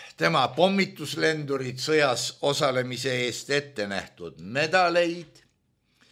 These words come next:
ja tegelik suhtumine oli, et strateegilised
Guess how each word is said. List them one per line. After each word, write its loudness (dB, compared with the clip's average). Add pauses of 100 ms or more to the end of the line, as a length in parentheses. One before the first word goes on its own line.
(960)
ja 4 (540)
tegelik -2
suhtumine -4
oli, 2
et -2
strateegilised -2